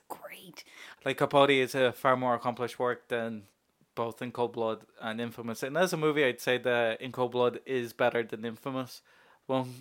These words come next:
Speaker 2: say, it won't be as, like, saccharine
Speaker 1: I
Speaker 2: as
Speaker 1: was
Speaker 2: saying
Speaker 1: not
Speaker 2: that,
Speaker 1: as
Speaker 2: no.
Speaker 1: won over by Capote as most people were.
Speaker 2: Well, like, I, I don't think it's a masterpiece now.
Speaker 1: No.
Speaker 2: But I,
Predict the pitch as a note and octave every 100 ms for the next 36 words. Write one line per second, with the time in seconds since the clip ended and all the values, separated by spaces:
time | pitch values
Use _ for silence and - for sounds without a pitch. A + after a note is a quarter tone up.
0 | - - _ _ - - B2+ A#2+ A#2+ A#2
1 | C3 B2+ B2+ C3 C3 C3 B2 A#2 A2+ A2
2 | G#2 F#2+ B2 B2 A#2+ - C3 B2 C3 B2+
3 | B2+ B2+ A#4+ F4+ - B3 A3 A#3 A#3+ G#3+
4 | A#3+ F#3 G3 F#3+ F#3+ G3 F#3 F3 E3+ E3
5 | E3+ E3 E3+ D#3+ D3 - D3 D3 D3 -
6 | - _ _ - D#3+ D#3 - D#3 D3 C#3+
7 | D3 D3+ C#3 B3 A#3 D3 E3+ C#3+ D3 C#3+
8 | D#3 C3+ B2+ D#3 E3+ D#3+ C#3+ C3 A2+ A#2
9 | A2+ B2 F3 G3+ - B2 A2+ A#2+ F#3+ F3+
10 | E3 E3 - _ C#3 C3+